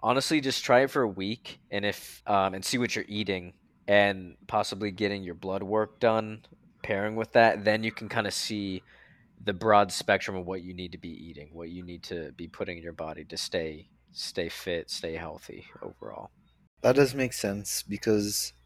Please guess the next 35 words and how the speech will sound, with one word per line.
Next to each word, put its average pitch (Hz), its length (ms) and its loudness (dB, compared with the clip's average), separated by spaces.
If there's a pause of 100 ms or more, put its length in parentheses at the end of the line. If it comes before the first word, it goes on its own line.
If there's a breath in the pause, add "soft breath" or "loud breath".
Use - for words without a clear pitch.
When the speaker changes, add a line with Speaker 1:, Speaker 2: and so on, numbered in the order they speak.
Speaker 2:
I 107 120 4
feel 156 160 4
like 135 160 10
a 139 80 8
lot 113 160 8
of 117 80 4
people - 300 -4
just 117 320 0 (100)
eat 127 240 -2
for - 300 0
eating's 110 380 -2
sake, 131 380 4
but 104 100 8
a 104 60 12
lot 107 160 10
of 110 60 8
the 113 100 4
time 113 520 0
you 113 120 0
should 135 240 4
be 127 180 2
eating 113 280 -2
what 107 180 2
you're 120 80 0
missing 110 340 0
or, 110 100 4
like, 104 180 2
what 107 260 2
you 120 100 -2
need 107 300 -4
to 120 100 0
achieve, 107 400 -2
like, 107 240 4
your 98 120 4
goals. 90 560 -2